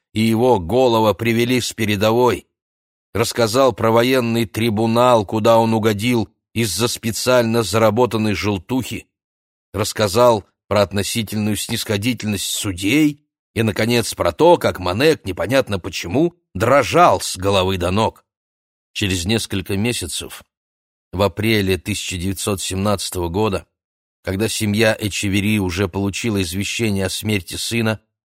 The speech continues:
Аристид Помье приехал на побывку, чтобы жениться на дочери своего начальника, лесозаготовителя из Сеньоса. Матильде удалось лишь коротко поговорить с ним,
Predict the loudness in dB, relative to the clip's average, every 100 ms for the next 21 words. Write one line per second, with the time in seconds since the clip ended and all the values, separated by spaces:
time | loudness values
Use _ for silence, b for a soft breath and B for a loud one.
0 | _ _ _ -2 0 -2 -2 -2 0 0
1 | 2 2 2 2 0 -2 0 0 0 0
2 | 2 2 0 0 0 -2 -2 -4 -2 -2
3 | -2 -2 -2 -2 -4 -4 -2 0 0 2
4 | 0 0 -4 -4 -2 0 0 0 -2 0
5 | 0 0 0 0 -2 -4 _ _ _ -2
6 | 0 0 -2 0 0 0 0 0 0 0
7 | 0 0 -4 -4 -2 0 2 2 0 -4
8 | -12 _ _ _ _ _ _ _ _ _
9 | _ _ -4 -2 -4 -2 -2 0 0 0
10 | -4 -4 -6 -8 -4 0 0 -2 -8 -8
11 | -6 -2 -2 -2 -4 -6 -4 -4 -4